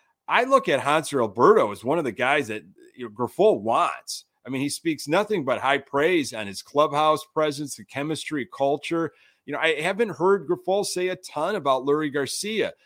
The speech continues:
but Leury Garcia, uh, i-, is owed a lot of money.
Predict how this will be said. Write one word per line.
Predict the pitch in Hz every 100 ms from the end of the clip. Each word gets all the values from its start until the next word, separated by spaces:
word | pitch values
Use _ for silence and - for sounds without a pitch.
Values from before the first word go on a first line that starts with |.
| _ _
but | 127 143 196 - _ _
Leury | 151 220
Garcia, | 233 214 - 226 226 165 147 - _ _ _ 139
uh, |
i-, | 143
is | 165 151 151 139 -
owed | 160 214 226 196
a | 151
lot | 151 147 160 180
of | 147
money. | 147 151 135 80